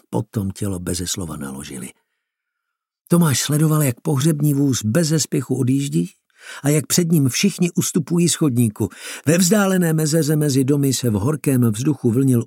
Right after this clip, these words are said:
úzký průzor do krajiny za městem. Vypadalo to jako les, ale stejně dobře to mohla být jen fata morgana. "Vy to tady máte na povel?"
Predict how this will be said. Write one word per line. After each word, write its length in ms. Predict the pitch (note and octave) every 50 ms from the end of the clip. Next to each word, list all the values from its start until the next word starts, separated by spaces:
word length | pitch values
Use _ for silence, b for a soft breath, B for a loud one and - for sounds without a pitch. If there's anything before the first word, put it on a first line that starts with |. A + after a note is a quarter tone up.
| - _
úzký 420 | - G3+ F3 - - - - C#3+ A#2
průzor 580 | - - D#3+ E3+ E3 C#3 C3 D3 C#3 B2+ A2+
do 120 | A2+ C3+ B2+
krajiny 420 | - D#3 D3+ D3 D3 C#3+ C#3+ C3+
za 120 | A#2+ B2
městem. 460 | A2+ A2+ A2 G#2 - - - G2+ F#2+ F2 B B B B
Vypadalo 440 | D#3+ D3+ - E3 D#3+ E3 E3+ E3+ D#3+
to 120 | - D#3
jako 220 | E3 D3+ - F3 E3
les, 380 | E3+ F3 E3 - - - - - _ _ _ _ _
ale 120 | - A3 -
stejně 340 | - - F#3+ F#3 F3 F3
dobře 240 | E3 E3+ D#3 C#3 E3
to 120 | - - D#3
mohla 280 | D3+ D3+ D3 D3 D3+
být 260 | C#3 D3 D3 C#3 - - - _ _
jen 160 | - C#3 A#2+ G#2+
fata 380 | - - C#3 B2+ G#2+ - A2+
morgana. 640 | G#2 G2 F2+ E2+ E2 E2 D2 C#2 - - - - - b b b b b b b b b b b b b b b _ _ _ _ _ _ _
"Vy 80 | A2+ A#2
to 120 | A#2 F3
tady 200 | D3 F#3+ F#3 F#3
máte 260 | F#3 F3+ F3 - F3+
na 100 | E3+ E3
povel?" 460 | - D3+ F#3+ G#3 A3+ A3+ A3 G3+ D#3